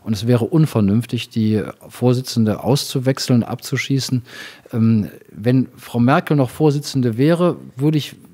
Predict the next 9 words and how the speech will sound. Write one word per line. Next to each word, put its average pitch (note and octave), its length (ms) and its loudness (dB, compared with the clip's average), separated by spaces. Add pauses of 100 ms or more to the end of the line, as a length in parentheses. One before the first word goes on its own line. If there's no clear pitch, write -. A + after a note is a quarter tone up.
das - 320 -6
aus - 340 -8 (100)
atmosphärisch-emotionalen C3+ 1200 0
Gründen C3+ 240 0
mir B2 180 0
eher C#3 160 2
vorstellen B2 560 -6
können. A2+ 220 -4
Aber A#2+ 320 -2